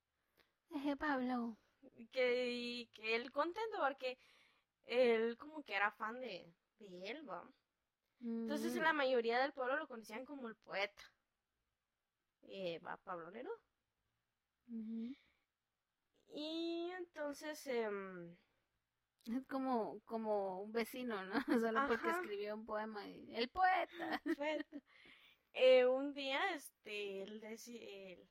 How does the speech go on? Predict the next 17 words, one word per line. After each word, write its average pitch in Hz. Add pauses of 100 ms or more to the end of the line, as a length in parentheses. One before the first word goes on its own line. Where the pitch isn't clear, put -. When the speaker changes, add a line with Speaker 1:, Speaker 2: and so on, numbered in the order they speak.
(140)
Speaker 2:
le 220
de-, 202 (120)
le, 196 (240)
le 208
dan 196
la 233
correspondencia 269
de 190
Pablo 208
Neruda 302 (160)
y 180 (380)
llega 196 (160)
a 208
dejársela. 240 (1700)
Y 226
él 220
le 208